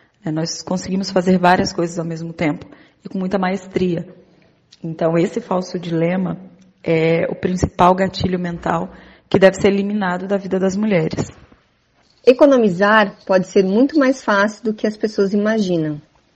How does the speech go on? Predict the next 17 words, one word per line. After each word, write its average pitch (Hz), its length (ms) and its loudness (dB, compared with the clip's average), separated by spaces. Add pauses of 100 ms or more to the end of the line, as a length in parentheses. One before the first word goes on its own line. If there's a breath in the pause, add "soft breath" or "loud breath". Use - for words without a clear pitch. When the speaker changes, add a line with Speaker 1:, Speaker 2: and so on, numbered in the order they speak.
(140)
Speaker 2:
Entretanto, 196 960 0
poupar 190 380 2
requer 190 320 0
disciplina, 196 880 -4 (160)
persistência 190 960 -4
e, 202 100 -4
principalmente, 254 920 0
foco - 440 -2
positivo. 165 680 -4 (400 soft breath)
Quais 262 180 0
são 370 100 -2
as 359 100 -2
regras 254 420 4
básicas 196 680 2
da 196 100 2
educação 196 380 -2
financeira? 180 680 -4